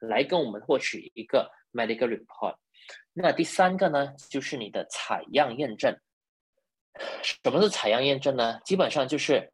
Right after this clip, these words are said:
我们医-，医护人员呢，需要确认你是否采用对的方式来采样。就是说，如果你是用唾液的一个样品的话，那你是否是用正确的唾液的样品，或者你用不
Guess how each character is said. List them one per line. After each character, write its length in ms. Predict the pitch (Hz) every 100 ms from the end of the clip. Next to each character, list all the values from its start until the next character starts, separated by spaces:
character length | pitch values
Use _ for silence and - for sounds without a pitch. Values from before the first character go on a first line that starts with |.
| _
我 100 | 120
们 160 | 117 139
医-， 220 | 175 170 -
医 120 | 160
护 240 | 160 - 143
人 180 | 113 117
员 160 | 104
呢， 180 | 107 113 - _
需 280 | - 147 147
要 140 | 160
确 260 | 139 - 180
认 280 | 170 156 - _ _ _
你 240 | 131 107
是 260 | - 190 175
否 360 | - 113 90 _ _ _
采 260 | - 123
用 320 | 104 139 120 -
对 160 | - 165
的 80 | 135
方 280 | 147 143 127
式 340 | - 131 - _
来 140 | 107 113
采 220 | - 98
样。 260 | 101 117 - _ _
就 140 | -
是 140 | 185 175
说， 220 | 190 185
如 220 | 143 143
果 100 | 160
你 100 | 95
是 140 | - 147
用 160 | 127
唾 220 | - - 160
液 160 | 151
的 200 | 113 98
一 60 | 113
个 180 | 127 104
样 240 | 135 120
品 200 | - 92
的 60 | 90
话， 240 | - 127 - - - _
那 120 | 202
你 100 | 185
是 220 | 127 - 180
否 240 | - 107
是 200 | - 135
用 280 | 151 139 113
正 180 | 165 143
确 180 | - 143
的 180 | 110
唾 200 | - - 135
液 120 | 139
的 140 | 117
样 240 | 123 120 110
品， 240 | 120 90 _ _
或 120 | 180
者 160 | -
你 100 | 104
用 220 | 120 127
不 80 | -